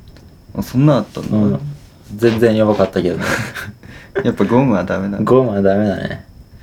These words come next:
Speaker 2: なんか俺丸いやつ使ってたと思うよ。
Speaker 1: あの下が？
Speaker 2: うん。なんか、バランスタイプっていうか。
Speaker 1: あー。
Speaker 2: それに、
Speaker 1: うん。
Speaker 2: 攻撃的な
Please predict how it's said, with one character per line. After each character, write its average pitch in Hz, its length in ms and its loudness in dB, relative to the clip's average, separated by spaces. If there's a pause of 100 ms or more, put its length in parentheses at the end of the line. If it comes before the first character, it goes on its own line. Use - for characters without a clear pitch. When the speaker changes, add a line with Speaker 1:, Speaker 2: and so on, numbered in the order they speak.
(240)
Speaker 2:
な 120 120 2
ん 123 40 2
か 107 120 2
俺 110 200 8
丸 127 360 6
い - 20 8
や 226 80 6
つ 202 140 -4
使 - 180 0
っ 107 60 4
て - 80 -6
た 117 80 2
と 113 120 0
思 113 140 2
う 87 60 0
よ。 - 200 -10 (800)
Speaker 1:
あ 104 200 2
の 98 120 2
下 101 240 -2
が？ 123 380 -4
Speaker 2:
う 113 80 2
ん。 101 360 4
な 110 140 -2
ん 104 60 -2
か、 90 300 0 (540)
バ 113 160 6
ラ 117 160 4
ン 110 60 -2
ス 117 120 -2
タ 113 180 4
イ 101 60 4
プ - 160 -12
っ - 40 -18
て - 180 -4
い 92 40 2
う 90 60 -2
か。 - 160 -12 (140)
Speaker 1:
あ 107 640 0
ー。 - 500 -16
Speaker 2:
そ - 180 0
れ 147 140 6
に、 160 320 0 (300)
Speaker 1:
う 107 40 0
ん。 104 280 -2 (1400)
Speaker 2:
攻 110 240 2
撃 110 320 2
的 104 280 0
な 98 320 2